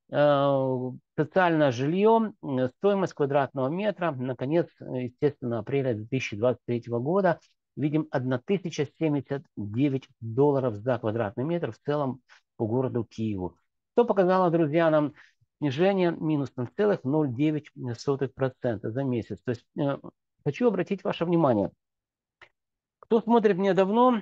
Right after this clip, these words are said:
э, в январе месяце я говорил о том, что, э, недвижимость будет в городе, э, Киеве, Киевской области снижаться где-то порядка одного процента в, э, месяц. М, дальше по итогам, э, так сказать,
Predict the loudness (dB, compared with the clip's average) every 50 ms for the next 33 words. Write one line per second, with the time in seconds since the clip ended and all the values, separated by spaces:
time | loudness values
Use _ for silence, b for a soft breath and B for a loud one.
0 | -4 _ -10 -4 0 0 2 2 2 0 -2 0 0 -2 -2 -2 -2 -4 -4 -4
1 | -6 -8 -8 -8 -6 -4 -2 0 0 0 0 0 0 0 0 0 0 -2 -2 -4
2 | -4 -4 -4 -4 -6 -4 -2 -2 -2 -2 -4 -8 _ _ _ _ _ _ _ _
3 | _ _ _ _ _ _ _ -8 -6 -6 -4 -2 -2 -2 0 0 0 0 0 2
4 | 2 2 0 0 0 0 2 2 2 2 -2 b b b b b b b _ _
5 | -10 -8 -4 0 2 2 2 2 2 0 -2 -2 -4 -6 -6 -6 -4 -2 -2 -2
6 | -2 -4 -6 -6 -4 -4 -2 -2 -4 -4 -4 -4 -6 -6 -6 -6 -2 0 0 0
7 | 0 0 -2 -4 -6 -10 -6 -6 -4 -2 0 0 0 -2 -4 -6 -6 -6 -6 -6
8 | -2 0 2 2 2 2 0 0 -2 0 0 0 -2 -2 -2 -2 -2 -2 -2 -2
9 | 0 0 0 0 0 0 0 0 0 -2 B B B B B B B _ _ -10
10 | -6 -4 0 2 4 4 4 4 4 2 2 2 2 2 2 2 2 2 2 0
11 | -2 -8 -10 -12 _ _ _ -18 -16 -14 -12 -10 -8 -6 -4 -4 -2 0 4 4
12 | 4 4 2 0 -2 0 0 -2 -2 -2 0 4 4 4 4 2 -2 -8 -8 -8
13 | -4 0 0 2 2 2 2 0 0 -4 -4 -6 -4 -4 -4 -4 -4 -4 -6 -4
14 | -4 -6 -2 0 0 0 0